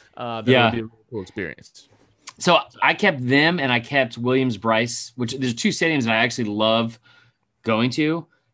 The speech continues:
Speaker 2: Um, I've been to Williams-Brice a bunch, but I've been to Florida once, but it's hot as shit. It was just too hot.
Speaker 1: Yeah,
Speaker 2: And
Speaker 1: it was hot as,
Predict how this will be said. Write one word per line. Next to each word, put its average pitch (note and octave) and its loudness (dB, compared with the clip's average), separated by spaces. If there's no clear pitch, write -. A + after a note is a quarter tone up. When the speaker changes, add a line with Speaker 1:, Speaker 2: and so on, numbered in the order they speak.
Speaker 2:
Um, G2+ 2
I've A2 -12
been A#2+ -4
to B2+ 0
Williams-Brice A#2+ 0
a A2 -14
bunch, A#2 -2
but A2+ -6
I've G#2+ -4
been G#2+ -2
to G#2 -6
Florida A2+ -2
once, A2 -4
but C#3 2
it's B2 -6
hot D#3+ 0
as A2+ -6
shit. - -2
It C3+ 4
was C3 -2
just B2 -6
too D3+ 2
hot. G#2+ 0
Speaker 1:
Yeah, A#2+ -2
Speaker 2:
And A2 2
Speaker 1:
it C#3+ 6
was B2 2
hot A#2 -2
as, - -16